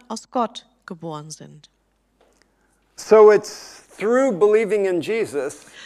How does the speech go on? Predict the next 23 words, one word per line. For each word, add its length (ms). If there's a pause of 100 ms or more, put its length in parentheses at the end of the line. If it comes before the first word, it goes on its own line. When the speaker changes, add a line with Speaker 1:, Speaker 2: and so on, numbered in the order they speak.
Speaker 1:
So 240
ist 180
es 140
durch 180
den 200
Glauben 420
an 160
Jesus, 760 (160)
Speaker 2:
that 160
someone 420
actually 240
becomes 400
a 60
child 360
of 100
God. 320 (160)
Speaker 1:
so 400 (580)
wird 240
jemand 320
tatsächlich 460
zum 160
Kind 260
Gottes. 480